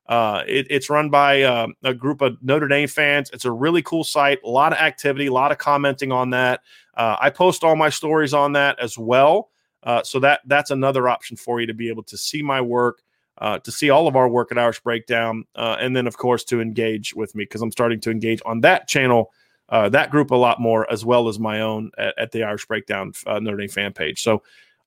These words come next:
all types of options for you to be able to engage with me. Let me know what's in your dream class.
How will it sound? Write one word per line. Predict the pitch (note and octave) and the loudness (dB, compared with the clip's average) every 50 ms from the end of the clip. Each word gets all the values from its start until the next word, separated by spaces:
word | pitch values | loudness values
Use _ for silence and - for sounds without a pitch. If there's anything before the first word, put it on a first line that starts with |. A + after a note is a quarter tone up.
| _ _ D3 | _ _ 6
all | F#3 A#3 B3 B3 A#3+ | 8 8 8 8 6
types | A#3+ - F#3 F3 E3 C#3 - | 4 2 2 2 2 2 2
of | C#3+ B2+ | 2 4
options | B2+ B2+ B2 - - C3 B2 A2 | 4 4 4 2 0 -4 -6 -4
for | - - A#2+ | -4 -4 -2
you | A2+ A2+ A2+ A2+ A2+ A2 | 0 2 2 2 2 0
to | - - | -2 -4
be | A2 A#2+ A#2 | -2 0 0
able | A2+ A2 A2 | 0 -2 -2
to | - A#2+ A2+ A2 - - | -4 -2 -2 -2 -2 -4
engage | A2 A2 G#2 B2 A#2+ A#2+ A2 | -6 -4 -2 -2 0 0 -2
with | A#2+ B2 - | -4 -6 -4
me. | A#2 A#2 A#2 A2+ | -4 -4 -2 0
Let | A#2 C3+ - - | 0 0 0 2
me | E3 D#3 | 0 2
know | D3 C#3+ C3+ | 4 4 4
what's | C3 B2+ B2 - - | 4 4 2 2 0
in | A#2+ | -2
your | A#2+ A#2 | -4 -2
dream | G#2 A#2+ A#2+ A2+ A2 | -2 -4 -4 -4 -4
class. | - A2+ A2+ A2+ G#2+ - | -2 -2 -2 0 -2 -4